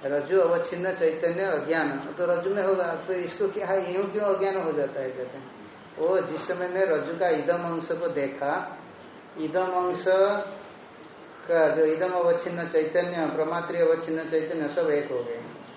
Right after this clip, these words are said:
इसलिए अभी जो रज्जु अवच्छिन्न चैतन्य था, वो स्व-, ये चैतन्य, मतलब, ये सब चैतन्य एक ही हो गया। अभी वो अज्ञान एक ही में रहेगा। तभी कहा जाएगा कि रज्जु का अज्ञान यहाँ भी है,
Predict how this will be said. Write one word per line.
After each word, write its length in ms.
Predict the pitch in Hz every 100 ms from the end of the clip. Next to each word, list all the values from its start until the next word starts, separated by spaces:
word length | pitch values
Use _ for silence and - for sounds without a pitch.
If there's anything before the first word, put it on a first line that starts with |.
| - - - -
इसलिए 460 | 156 160 185 196 208
अभी 280 | 202 160 170
जो 140 | 165
रज्जु 320 | 151 147 185
अवच्छिन्न 480 | 208 196 190 190 190
चैतन्य 480 | 175 170 165 175 175 165
था, 180 | 175 190
वो 220 | 190 180
स्व-, 140 | - 175
ये 360 | 175 165 170
चैतन्य, 500 | 170 170 175 170 160
मतलब, 280 | 147 160 175
ये 180 | 170 185
सब 340 | - 185 160
चैतन्य 400 | 170 170 190 196
एक 100 | 175
ही 100 | 185
हो 120 | 185 147
गया। 220 | 135 - - - - -
अभी 200 | 156 160
वो 100 | 196
अज्ञान 340 | 165 160 180 190
एक 240 | 180 156
ही 100 | 170
में 100 | 165
रहेगा। 360 | 143 127 120 - - - - - - -
तभी 200 | 147 202
कहा 240 | 190 175
जाएगा 400 | 175 180 180 180
कि 220 | 175 220
रज्जु 380 | 165 170 170 202
का 80 | 202
अज्ञान 340 | 190 190 190
यहाँ 400 | 190 180 185 170
भी 100 | 151
है, 160 | 127